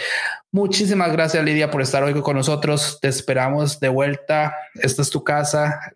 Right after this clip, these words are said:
Cuando quieras, cuando gustes, puedes venir. Sos bienvenida cien por ciento a este espacio.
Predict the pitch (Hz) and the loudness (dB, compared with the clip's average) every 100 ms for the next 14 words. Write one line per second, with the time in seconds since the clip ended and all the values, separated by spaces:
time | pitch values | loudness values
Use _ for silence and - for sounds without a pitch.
0 | - 127 123 120 147 151 156 143 - 120 | -4 0 0 0 0 2 2 0 0 0
1 | 120 143 147 - 147 143 - - - - | 2 2 0 0 2 2 0 -2 -6 -12
2 | - - - 123 127 127 135 156 165 156 | -10 -10 -4 0 2 2 2 2 2 -2
3 | - - 123 123 135 147 143 135 127 139 | -4 -2 0 0 2 2 2 2 2 2
4 | 156 156 151 151 _ - - _ - 131 | 2 2 0 -2 _ -20 -20 _ -2 0
5 | 135 139 131 143 147 147 135 131 - 147 | 0 0 0 2 0 0 0 0 0 0
6 | 143 147 147 | 2 0 -2